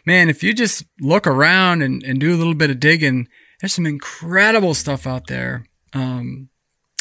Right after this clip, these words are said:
for an example, I'm trying to find some of this shit. Um,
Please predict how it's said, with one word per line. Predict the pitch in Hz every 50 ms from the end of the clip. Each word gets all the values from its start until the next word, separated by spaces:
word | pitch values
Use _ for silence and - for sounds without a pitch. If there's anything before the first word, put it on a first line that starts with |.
| - -
for | - 170
an | 160 151
example, | 135 143 185 208 190 - 156 135 - - - - -
I'm | - 160
trying | - - 202 180 156
to | 143
find | - - 170 165 175 175 156
some | - 135 127
of | 127
this | 131 127 127
shit. | - - - 123 131 135 - _ _ - - - - -
Um, | 156 151 165 156 147 139 131 131 123